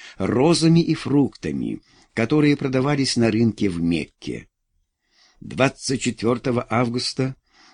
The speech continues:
путешественник выехал из Джиды в Таиф. Дорога вела через горный хребет по долинам, среди роскошной растительности. Таиф славится своими прекрасными садами.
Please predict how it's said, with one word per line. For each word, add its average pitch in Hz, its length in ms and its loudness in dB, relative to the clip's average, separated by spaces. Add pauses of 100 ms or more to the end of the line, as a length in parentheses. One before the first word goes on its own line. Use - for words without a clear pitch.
путешественник 127 920 0
выехал 107 460 2 (140)
из 104 240 0
Джиды 143 640 -2
в - 140 -14
Таиф. 69 600 -6 (540)
Дорога 151 460 2
вела 78 460 -2
через 117 340 2
горный 170 340 4
хребет 139 480 0
по 104 100 -4
долинам, 110 680 0 (320)
среди 143 360 0
роскошной 131 640 0
растительности. 95 1040 -4 (920)
Таиф 185 420 2 (100)
славится 185 580 0
своими 147 440 2
прекрасными 165 760 -2
садами. 104 640 -4